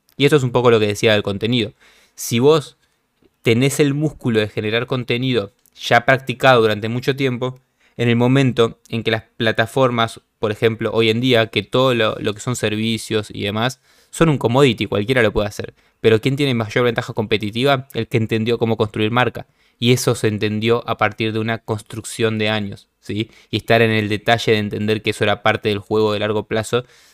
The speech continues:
sin haberlo pensado en ese momento. Porque hace unos años vos quizás ponías publicidad y era muy simple, por ejemplo, hacer anuncios en redes sociales para llegar a un montón de gente y vender.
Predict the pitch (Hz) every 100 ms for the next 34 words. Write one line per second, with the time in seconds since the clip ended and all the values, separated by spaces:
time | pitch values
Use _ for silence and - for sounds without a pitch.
0 | - - 110 107 110 110 - 104 - 110
1 | 107 107 - 104 110 117 101 - 110 143
2 | 147 131 147 135 120 120 120 120 - 110
3 | 110 - 104 104 110 110 113 _ _ -
4 | 156 143 143 - 170 123 101 - 104 -
5 | 107 117 110 107 104 110 110 123 - 110
6 | 101 107 117 117 113 120 117 113 - 107
7 | 104 110 110 123 117 110 104 101 98